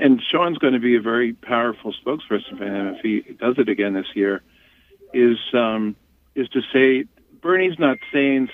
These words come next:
stuff because he wants to get your vote, that Bernie's been around doing this, this kind of, um, uh, support for people of, of color, you know, since the nineteen sixties. And, uh, and I think you're gonna see,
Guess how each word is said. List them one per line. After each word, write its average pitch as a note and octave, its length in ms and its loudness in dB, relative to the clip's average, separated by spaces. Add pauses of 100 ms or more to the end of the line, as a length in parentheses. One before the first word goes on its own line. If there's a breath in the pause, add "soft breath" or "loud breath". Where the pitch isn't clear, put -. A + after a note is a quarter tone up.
stuff B2 260 0 (160)
because A#2 560 -4 (640)
he A#2+ 140 -12
wants A2+ 280 0
to A2+ 100 -4
get A2 200 0
your G2 160 -2
vote, G2+ 380 -2
that A2 200 -4
Bernie's A#2+ 380 0
been G2+ 260 -2
around G2+ 460 0
doing A2+ 240 4
this, A#2 120 0 (680 soft breath)
this A#2 140 -12
kind C3 280 2
of, A2 240 -4
um, G#2 420 -2 (960)
uh, G2 240 -2 (140)
support C3+ 400 6 (120)
for A#2+ 100 -8
people B2 420 -2
of, A2 100 -6 (480 soft breath)
of A#2+ 120 -12 (100)
color, C3+ 500 0 (140)
you B2 100 -4
know, A#2 160 0 (120)
since B2 220 0
the B2 80 0
nineteen A2+ 480 0
sixties. C3+ 640 2 (240)
And, G#2 440 -4
uh, G2+ 360 -2 (580 soft breath)
and C3 80 -2
I C3 60 6
think D#3 220 0
you're D3 80 6
gonna C3 180 6 (120)
see, C3 360 0